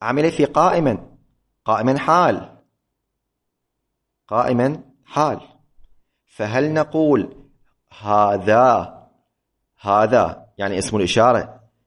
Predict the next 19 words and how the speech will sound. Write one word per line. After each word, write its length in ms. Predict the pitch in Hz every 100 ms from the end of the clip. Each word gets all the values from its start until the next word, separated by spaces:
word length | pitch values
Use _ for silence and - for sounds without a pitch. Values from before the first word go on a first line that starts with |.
| _
من 200 | 101 107
الأسماء 840 | 107 - 101 - 85 104 113 127 -
العاملة 480 | 101 - 117 120 110
عمل 200 | 110 117
الفعل؟ 520 | 117 - 147 170 - - _ _ _
لا. 500 | 95 101 90 - - - - _ _ _ _ _ _ _ _ _
ليس 400 | 110 151 208 -
مرادنا 680 | 196 185 160 156 147 147 143
من 120 | 139
الأسماء 640 | 135 113 123 123 127 127 120
العاملة 580 | 120 120 120 123 120 120
عمل 300 | 117 117 117
الفعل 960 | 117 117 127 139 160 165 175 185 - _ _ _ _ _
هي 200 | 117 120
الأسماء، 1080 | 113 - 117 - 113 113 131 156 170 - -
هي 200 | 127 123
كل 420 | 120 175 170 160 151
اسم 320 | - 160 165
عمل 600 | 139 135 127 117 101